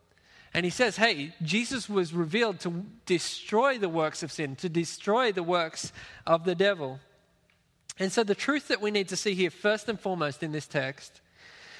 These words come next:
is that sin and Christ are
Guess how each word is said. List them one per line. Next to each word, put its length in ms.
is 220
that 180
sin 460
and 200
Christ 720
are 220